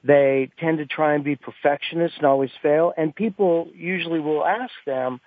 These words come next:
you know, "Don't you think maybe you should get checked out for anger?" These are folks who see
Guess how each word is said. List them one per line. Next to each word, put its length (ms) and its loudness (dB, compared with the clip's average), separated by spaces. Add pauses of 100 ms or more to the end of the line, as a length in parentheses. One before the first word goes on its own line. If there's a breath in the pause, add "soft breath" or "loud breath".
(420 loud breath)
you 60 2
know, 360 -2
"Don't 260 0
you 100 -6
think 220 -10
maybe 260 0
you 120 -8
should 140 -8
get 160 -6
checked 320 -4
out 240 0
for 120 -2
anger?" 380 0 (520 loud breath)
These 280 0
are 240 0
folks 380 -4 (440 soft breath)
who 340 -4 (480)
see 460 0